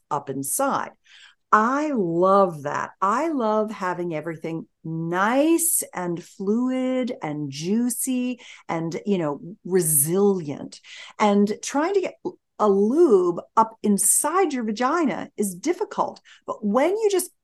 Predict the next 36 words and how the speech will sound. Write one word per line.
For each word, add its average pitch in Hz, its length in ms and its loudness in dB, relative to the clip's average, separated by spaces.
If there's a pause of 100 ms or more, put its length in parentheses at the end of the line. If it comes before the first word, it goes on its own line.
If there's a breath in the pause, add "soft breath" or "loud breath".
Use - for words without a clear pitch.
(100)
pop - 480 0
the 233 80 -2
cocoa 302 320 -2
butter 226 260 0
melt 233 260 0
in 262 100 0
there 196 120 0
and 185 80 -2
it - 100 -10
melts 220 360 0
up 214 160 -2
in 349 80 0
there, 277 180 0
it 170 100 -8
stays 262 640 0
in 269 80 -2
there 170 160 -4
so - 160 -6
that 190 120 -6
by 185 120 -4
the 175 80 -6
time 196 680 -6 (360 loud breath)
you 202 100 2
have 196 200 -2
your 185 120 0
yoni 240 360 2
massage 160 520 -2
with 170 120 -12
all 175 120 -2
that 160 200 -2 (160)
oil, 233 500 0 (720)
you've 202 140 -2
got - 300 -2
all 214 200 4
that 233 140 -2
engorgement. 175 920 -2